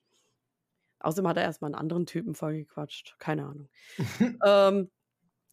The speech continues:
Speaker 1: ja, und jetzt kommt's. Gestern,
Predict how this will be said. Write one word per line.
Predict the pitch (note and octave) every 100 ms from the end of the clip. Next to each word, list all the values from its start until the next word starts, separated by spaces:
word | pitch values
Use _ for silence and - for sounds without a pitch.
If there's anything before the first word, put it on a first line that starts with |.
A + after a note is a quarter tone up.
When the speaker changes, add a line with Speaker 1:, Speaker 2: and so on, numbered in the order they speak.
| -
Speaker 1:
ja, | F#3 D#3+ - _ -
und | G3+
jetzt | G#3+ A3 -
kommt's. | F3 F3 A#3 - - _
Gestern, | F3+ A#3 - - D#3+ D#3+ A#3+